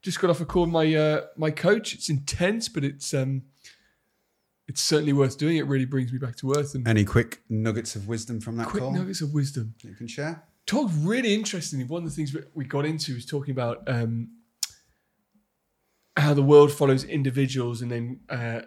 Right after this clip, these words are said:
Speaker 1: like, corporations. We're currently very much in an individual world, like, um, wanting to buy from independent people. It's a forty-year cycle, and it's happened for years. You really look it back, it takes twenty years to go from corporate to individual.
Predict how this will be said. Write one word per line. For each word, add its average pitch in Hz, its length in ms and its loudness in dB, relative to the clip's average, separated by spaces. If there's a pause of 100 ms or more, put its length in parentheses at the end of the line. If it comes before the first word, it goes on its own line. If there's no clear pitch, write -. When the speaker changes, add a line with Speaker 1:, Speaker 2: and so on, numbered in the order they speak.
(140)
Speaker 1:
like, - 260 -12
corporations. 127 680 0
We're 120 100 -8
currently 151 320 -2
very 131 160 0
much 135 200 -8
in 131 60 -6
an 120 80 -6
individual 117 420 -6
world, 110 220 -8
like, 104 160 -14 (500)
um, 117 280 -6
wanting 120 180 -4
to 110 60 -10
buy 117 140 -2
from 117 140 -8
independent 117 440 -6
people. 113 440 -8 (1300)
It's 156 160 0
a 143 60 0
forty-year 202 640 -2
cycle, - 560 -4 (340)
and 139 80 2
it's 143 140 -2
happened 160 480 -6
for 123 100 -6
years. 127 420 -2
You 117 140 -6
really 190 280 -6 (100)
look 156 180 -6
it - 80 -8
back, 123 320 -4 (360)
it 139 120 -10
takes 170 320 -4
twenty 208 440 -4
years 170 360 0
to 123 80 -10
go 123 160 -4
from 117 180 -10
corporate - 420 -6
to 156 80 -8
individual. 120 560 -8